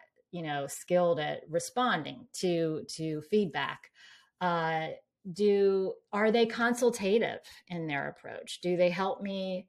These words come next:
you know, when I'm coming up with a bad idea, 'cause I have bad ideas, do th-, are they, are they consultative about helping me understand why I might not want to go in a certain direction based upon their skill and experience?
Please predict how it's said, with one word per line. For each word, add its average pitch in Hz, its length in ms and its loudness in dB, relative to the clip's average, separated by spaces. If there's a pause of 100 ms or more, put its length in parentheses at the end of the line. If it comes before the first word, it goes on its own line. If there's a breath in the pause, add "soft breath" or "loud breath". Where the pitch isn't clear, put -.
you 180 120 -10
know, 165 160 0
when 180 200 -2
I'm 202 220 -2
coming 196 320 -4
up 175 160 -2
with 165 160 -4
a 160 60 -6
bad 147 260 0
idea, 139 360 -2
'cause - 140 -12
I 147 80 -4
have 156 180 -8
bad 135 160 -6
ideas, 131 500 -6 (580 loud breath)
do 220 380 4
th-, 208 180 -4
are 196 160 0
they, 202 340 2
are 190 100 0
they 190 100 0
consultative 208 680 -4
about 156 200 -4
helping 175 400 -8
me 165 140 -8
understand 160 1000 -6 (360)
why 165 180 -2
I 160 100 -2
might 151 260 -6
not 151 260 -8
want 156 220 -10
to 214 60 -6
go 220 280 2
in 147 120 -6
a 143 60 -12
certain 135 380 -10
direction 143 500 -12
based 170 280 -4
upon 175 300 -8
their 226 220 -4
skill 151 480 -4
and 135 140 -8
experience? - 880 -16